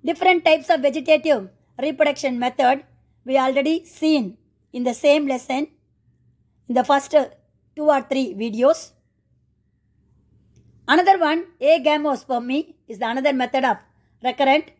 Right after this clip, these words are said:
apomixis. So this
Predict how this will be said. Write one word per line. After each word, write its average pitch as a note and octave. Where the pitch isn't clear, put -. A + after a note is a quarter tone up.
apomixis. G#3+
So E4
this F4+